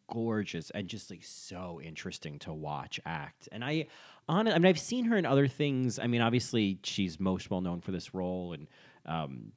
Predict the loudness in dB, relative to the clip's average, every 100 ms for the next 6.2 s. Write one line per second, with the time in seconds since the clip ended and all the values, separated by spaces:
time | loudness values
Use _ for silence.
0 | _ -4 0 2 2 2 0 -2 -2 -2
1 | 0 2 2 2 2 0 -4 0 4 6
2 | 6 4 2 0 -4 -6 -4 -4 -4 -4
3 | -4 -4 -4 -4 -6 -8 -4 -4 -2 -2
4 | -2 -2 -6 -4 -6 -4 -10 0 6 6
5 | 6 4 0 -4 -6 -6 -6 -4 -4 -4
6 | -4 -6